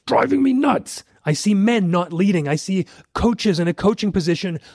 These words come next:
not doing the thing and inspiring young boys." I'm like, "What a wasted opportunity." I don't know what this is. Is it me being an a-hole? Should I just love people? Um, am I allowed to sort of say, "You're not doing good enough"? But then what do I do? Because I feel lost.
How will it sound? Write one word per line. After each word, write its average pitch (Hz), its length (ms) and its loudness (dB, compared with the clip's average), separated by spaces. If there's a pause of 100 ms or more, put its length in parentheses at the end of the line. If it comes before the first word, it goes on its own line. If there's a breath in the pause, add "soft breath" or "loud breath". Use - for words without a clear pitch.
(140 loud breath)
not 170 380 0
doing 208 260 2
the 170 80 -2
thing 220 260 0
and 190 60 0
inspiring 185 540 0
young 170 180 0
boys." 196 320 0
I'm 175 100 -4
like, 185 140 -6
"What 165 160 -2
a 208 60 0
wasted 170 480 -2
opportunity." 175 720 0 (720 loud breath)
I 214 160 0
don't 220 260 0 (120)
know 185 160 4
what 160 280 -2
this 151 240 -4
is. 165 180 0
Is 180 200 0
it 160 120 0
me 165 280 2
being 175 260 0
an 139 60 -4
a-hole? 196 420 -2
Should 175 160 -6
I 160 80 -4
just 131 240 -12
love 185 380 -4
people? 190 500 0 (380 loud breath)
Um, 165 240 0
am 170 120 0
I 175 120 2
allowed 156 580 0
to 165 300 2 (260 soft breath)
sort 175 220 -2
of 135 180 -4
say, 165 220 0
"You're 156 260 0
not 156 220 0
doing 160 240 2
good 165 160 0
enough"? 170 180 0
But 147 120 -2
then 175 120 -2
what 160 100 0
do 190 80 -2
I 180 60 2
do? 208 180 2
Because 185 200 -2
I 170 40 -4
feel 151 260 -4
lost. 139 480 -6